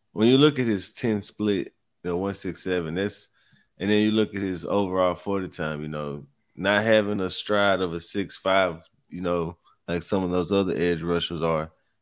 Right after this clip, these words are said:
you know, that, that, you know, knocks him down from a four four or four five to, you know,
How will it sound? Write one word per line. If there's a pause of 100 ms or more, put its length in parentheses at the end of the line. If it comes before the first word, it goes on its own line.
(120)
you
know,
that, (200)
that, (180)
you
know,
knocks
him
down (800)
from
a
four
four
or
four
five
to,
you
know,